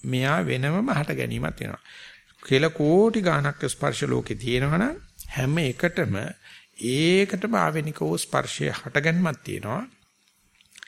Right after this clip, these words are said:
ඊ හටගත්ත ස්පර්ශයේ දැනෙන මට්ටමට මෝරලා ඒක ආයෙ නැති වෙලා යනවා. මේකට කියනවා සංස්කාර ස්වභාවය. පාදෝ පඤ්ඤායති, වයෝ පඤ්ඤායති, තිතස්ස අඤ්ඤතත්තම් පඤ්ඤායති. මේ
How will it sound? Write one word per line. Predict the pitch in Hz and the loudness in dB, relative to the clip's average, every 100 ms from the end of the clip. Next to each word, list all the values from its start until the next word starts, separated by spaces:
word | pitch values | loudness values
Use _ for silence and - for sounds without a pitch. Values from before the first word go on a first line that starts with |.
| - - | -20 -2
ඊ | 143 135 | 2 2
හටගත්ත | 104 135 147 147 165 | 2 0 -2 -2 -2
ස්පර්ශයේ | - 160 147 156 143 | -2 -4 -4 -2 -2
දැනෙන | 113 110 135 147 | 0 2 2 2
මට්ටමට | 151 143 139 113 110 | 0 -2 -2 -2 -2
මෝරලා | 117 127 156 240 302 - - - | 0 0 0 -2 -4 -14 -20 -8
ඒක | 165 - | -6 -4
ආයෙ | 151 160 190 | -2 2 2
නැති | 180 214 | 0 -2
වෙලා | 220 - | -4 -4
යනවා. | 214 185 _ _ _ _ 123 | -8 -12 _ _ _ _ -6
මේකට | 117 123 | -6 -6
කියනවා | - 170 | -4 -2
සංස්කාර | 143 143 139 - - 127 135 | 0 0 0 -2 0 0 2
ස්වභාවය. | - 190 139 95 - - _ _ - - - _ - 135 - _ - | 0 0 -2 -2 -6 -12 _ _ -20 -20 -20 _ -16 -16 -16 _ -6
පාදෝ | 110 113 117 123 | -2 0 0 0
පඤ්ඤායති, | 131 127 143 - 180 202 285 370 - _ _ _ _ - | 0 0 2 2 2 0 -4 -6 -10 _ _ _ _ -6
වයෝ | 113 104 123 135 | 0 2 2 2
පඤ්ඤායති, | 131 139 147 147 160 180 220 240 - _ - - - | 0 0 2 2 0 -2 -4 -6 -8 _ -20 -20 -10
තිතස්ස | 151 - - - | -6 -2 0 0
අඤ්ඤතත්තම් | 226 170 190 185 175 - 220 | -2 0 0 0 -2 -2 -4
පඤ්ඤායති. | - 208 190 - 123 - 113 | -2 -2 -2 -4 -6 -8 -6
මේ | 117 123 | -2 -2